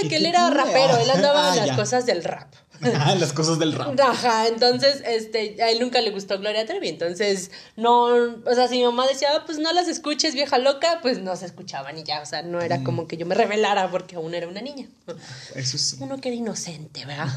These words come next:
Speaker 2: <laughs>
Speaker 1: Pero sí, sí decían que estaban muy lurias sus rolas, pero, repito,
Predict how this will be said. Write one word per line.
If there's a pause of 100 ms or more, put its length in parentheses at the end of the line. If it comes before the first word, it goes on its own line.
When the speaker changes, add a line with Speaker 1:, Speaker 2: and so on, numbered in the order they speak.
Speaker 2:
<laughs>
Speaker 1:
Pero
sí,
sí
decían
que
estaban
muy
lurias
sus
rolas,
pero, (220)
repito,